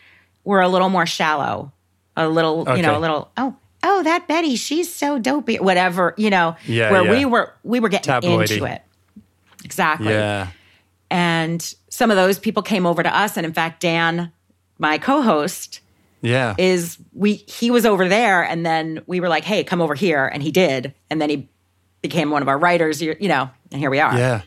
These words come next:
Speaker 2: And here we are. And then that brings us nicely on to the podcast. So, uh, the format of the podcast and what the podcast is, how does that relate to the blog? Is it a similar style or,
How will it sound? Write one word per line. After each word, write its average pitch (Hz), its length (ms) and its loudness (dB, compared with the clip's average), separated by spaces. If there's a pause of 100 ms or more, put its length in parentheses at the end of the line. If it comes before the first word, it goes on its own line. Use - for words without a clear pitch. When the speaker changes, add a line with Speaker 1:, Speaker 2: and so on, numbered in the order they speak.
(480)
Speaker 2:
And 127 100 -2
here 131 160 2
we 131 120 2
are. 131 220 0
And 135 100 0
then 147 80 0
that 151 160 -2
brings 131 200 -4
us 120 100 -6
nicely 131 340 -2
on 131 240 -2
to 120 120 -6
the 110 80 -4
podcast. 104 540 -4 (420)
So, 135 380 0
uh, 175 60 0
the 139 140 2
format 180 360 0
of 127 80 -4
the 123 80 -6
podcast 135 500 -2
and 120 80 -4
what 110 80 -4
the 113 80 -8
podcast 110 480 -4
is, 147 260 0 (280)
how 143 260 0
does 135 220 -4
that 123 180 0
relate 117 460 -2
to - 120 -12
the 107 100 -2
blog? 90 380 -6
Is 107 140 -8
it 110 120 -2
a 110 120 -4
similar 120 440 0
style 131 760 -2
or, 98 340 -10